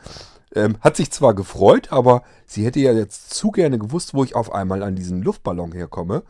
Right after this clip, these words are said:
ähm, wo ich den hergezaubert habe. Das habe ich ihr aber ehrlich gesagt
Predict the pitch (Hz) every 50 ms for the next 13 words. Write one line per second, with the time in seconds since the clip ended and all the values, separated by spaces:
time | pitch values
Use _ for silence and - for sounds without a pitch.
0 | - - - - - _ _ - _ _ _ - 104 101 101 101 101 - 117 117
1 | 113 - 127 123 123 151 180 185 143 - - - 95 90 87 87 - 98 90 90
2 | 95 143 - - _ _ - _ _ - 113 123 - - 196 196 202 180 - -
3 | 160 151 160 170 - 92 104 113 117 - - 135 131 139 143 - - -